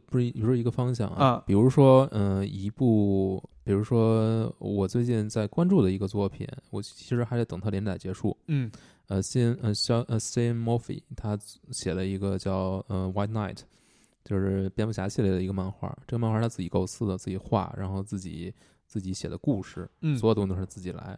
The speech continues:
Speaker 1: 我不知道那个填字是不是他自己做的。
Speaker 2: 嗯。
Speaker 1: 但是类，与他类似的几部作品，比如 Joker，比如说 Loser，这，这些作品其实是另一个自己风格非常独特的一个人，他自己又做编剧又做绘画。
Speaker 2: 嗯。
Speaker 1: 还有包括那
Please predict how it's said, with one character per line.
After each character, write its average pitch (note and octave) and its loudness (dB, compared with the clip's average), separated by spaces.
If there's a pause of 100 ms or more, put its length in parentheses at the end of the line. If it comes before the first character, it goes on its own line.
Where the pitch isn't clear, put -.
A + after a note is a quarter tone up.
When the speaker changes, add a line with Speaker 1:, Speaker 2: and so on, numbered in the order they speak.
Speaker 1:
我 G2 -2
不 G2 -2
知 A2 2
道 A2+ 0
那 G2 -4
个 F#2+ -2
填 F#2+ -4
字 A#2 -4
是 F#2+ -4
不 F#2 -8
是 F#2 -6
他 F#2 -6
自 - -14
己 F#2+ -12
做 F#2+ -2
的。 B2 -16
Speaker 2:
嗯。 C3 -2 (340)
Speaker 1:
但 G#2+ -2
是 G#2+ 0
类， C3+ 2
与 F#2+ 2
他 C#3+ -2
类 C#3+ 2
似 - -4
的 G#2+ -2
几 - -12
部 F#2+ -6
作 F#2 -2
品， - -14 (280)
比 G2 -6
如 G2 -2
Joker， G2+ 2
比 - -8
如 F#2+ -4
说 G2 0
Loser， A2 -4 (400)
这， C3 -2
这 - -4
些 G2+ 2
作 F#2+ 0
品 F#2+ -10
其 - -8
实 G#2+ -4
是 A#2 0
另 A#2 0
一 F2+ -2
个 F#2+ -4 (160)
自 G#2 -8
己 - -12
风 A#2+ -6
格 G#2+ 0
非 A2+ -6
常 A2 -4
独 F2+ -8
特 - -6
的 F#2 -2
一 F#2+ -6
个 G2 -4
人， F#2 -6
他 A2+ -6
自 - -6
己 F#2 -2
又 F#2+ -4
做 G2 -2
编 G#2 -4
剧 G2 -4
又 G2 -6
做 G2 -6 (440)
绘 - -2
画。 G2+ -4 (300)
Speaker 2:
嗯。 C3 -2
Speaker 1:
还 A#2 4
有 A#2 6
包 A#2+ 6
括 G#2 2
那 G2 -2